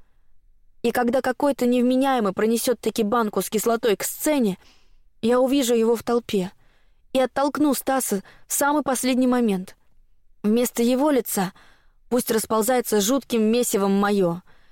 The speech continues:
ведь потом я исчезну, растворюсь в танце,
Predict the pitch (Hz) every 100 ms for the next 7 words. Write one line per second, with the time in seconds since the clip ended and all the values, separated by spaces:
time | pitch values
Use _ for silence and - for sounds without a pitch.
0 | _ 208 - 240 - 285 233 214 233 -
1 | 269 226 190 175 - - _ - - 208
2 | 220 - 269 311 269 - 269 247 208 -